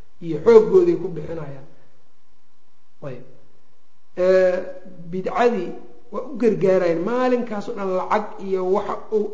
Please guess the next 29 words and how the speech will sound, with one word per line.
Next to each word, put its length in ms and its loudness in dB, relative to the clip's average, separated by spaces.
awood 320 2
hayo 260 0
bidcaba 420 -4
ugu 180 -2
nusraynaya, 680 -4
nacam. 200 -10
Soo 160 -8
ma 100 0
garan? 320 -4
Sunnadii 540 4
Nebigana 420 4
waa 120 6
la 140 6
collaytamayaayo, 880 2
astaamaha 720 0
oo 120 -2
adiga 280 0
kugu 300 -2
necban 420 2
yahayba 320 2
waa 100 2
sunnadii 360 0
Nebiga, 260 0
sal 120 -8
alla 120 -10
ly 60 -12
slam. 180 -12
Gar 300 4
dheer 360 4